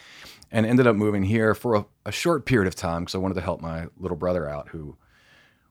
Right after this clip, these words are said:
was not dealing with South Georgia that well and was kind of dropping out of high school and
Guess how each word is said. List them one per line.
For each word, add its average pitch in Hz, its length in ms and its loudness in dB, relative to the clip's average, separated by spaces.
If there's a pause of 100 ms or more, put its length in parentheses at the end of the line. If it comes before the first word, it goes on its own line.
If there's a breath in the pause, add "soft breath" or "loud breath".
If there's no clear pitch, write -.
was 85 140 -8
not 98 260 4
dealing 85 280 -2
with 73 100 -6
South 71 180 -4
Georgia 76 260 -8
that 71 160 -8
well 71 260 -6
and 71 140 -12
was 71 140 -12
kind - 240 -12
of 71 40 -18
dropping 78 260 -4
out 73 60 -10
of - 60 -12
high 87 140 -6
school 73 440 -6
and 57 200 -18